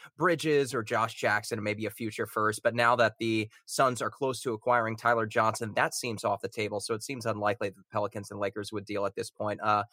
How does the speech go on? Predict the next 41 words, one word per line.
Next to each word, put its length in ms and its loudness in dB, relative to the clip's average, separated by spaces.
interesting 440 -4
to 80 -6
hear 200 0
about 240 4
a 60 4
potential 400 -6
dark 260 2
horse, 220 0
dark 220 4
horse 340 2
suitor. 400 4
As 180 4
you 100 2
all 140 8
may 160 4
know, 400 6
the 100 -2
more 220 4
you 140 0
hear 160 2
about 260 4
this, 160 2
the 140 0
less 260 4
likely 460 4
it's 200 -6
gonna 200 2
happen. 500 2
Uh, 300 6
if, 200 2
if 100 -8
Woj 320 4
comes 220 2
in 120 0
last 300 2
second 240 0
with 140 -2
something, 340 -2
that 140 4
would 120 -6
certainly, 480 -2